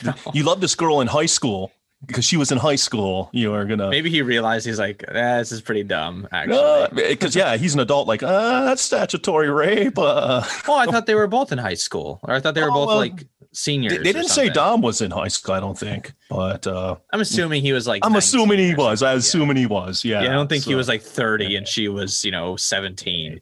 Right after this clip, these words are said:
Speaker 2: Yeah, I'm not gonna talk too much smack. I got married at nineteen. I mean,
Speaker 1: <laughs>
Speaker 2: so I'm, uh, you know, I could see it, but yeah, uh, you, but do you think you would have tried to talk to,
Speaker 1: The
Speaker 2: to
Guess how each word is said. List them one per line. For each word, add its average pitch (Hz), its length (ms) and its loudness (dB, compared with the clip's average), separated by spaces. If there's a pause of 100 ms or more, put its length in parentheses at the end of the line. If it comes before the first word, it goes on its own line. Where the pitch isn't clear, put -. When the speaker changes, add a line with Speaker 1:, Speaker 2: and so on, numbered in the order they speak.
(120)
Speaker 2:
Yeah, 92 140 -6 (200)
I'm 165 80 0
not 170 160 -2
gonna 151 140 -2
talk 139 240 0
too 143 80 -6
much 117 100 -2
smack. 98 380 -2
I 110 80 -2
got 113 120 0
married 113 280 0
at 95 80 -4
nineteen. 98 680 -4
I 95 180 -4
mean, 95 460 -4
Speaker 1:
<laughs> - 80 -12
Speaker 2:
so 92 520 -4
I'm, 101 140 0
uh, 117 120 0
you 113 120 -2
know, 90 240 -6
I 117 140 0
could 127 140 -4
see 107 240 -2
it, 98 200 -6
but 101 280 -2 (340)
yeah, 185 200 0 (100)
uh, 160 240 4
you, 151 160 -2
but 165 120 -2
do 226 80 2
you 208 40 0
think - 180 0
you 202 60 -2
would 151 100 0
have - 60 -4
tried 160 200 -2
to 117 60 -2
talk - 320 -2
to, 104 640 0 (240)
Speaker 1:
The - 100 -6 (200)
Speaker 2:
to 113 40 0